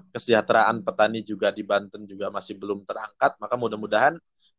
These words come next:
melalui ini kita bisa bantu, saling bantu membantu lah, saling bahu membahu untuk sama-sama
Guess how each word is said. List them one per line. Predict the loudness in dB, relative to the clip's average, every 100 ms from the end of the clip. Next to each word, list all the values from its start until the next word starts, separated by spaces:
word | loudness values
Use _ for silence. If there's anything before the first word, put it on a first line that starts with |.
| 2
melalui | 4 6 4 2
ini | 0
kita | 2 2
bisa | 2 4 4 4 _ _ _ _ _ _ _
bantu, | 4 4 -2 _ -2 0
saling | 2 2 2
bantu | 0 0 0 -6
membantu | 2 4 4 2
lah, | 0
saling | 0 -4 -4
bahu | 0 0 0 -2 -4 -4
membahu | -4 -2 2 2 2
untuk | -4 -8 _ -20 _
sama-sama | 0 2 4 2 2 2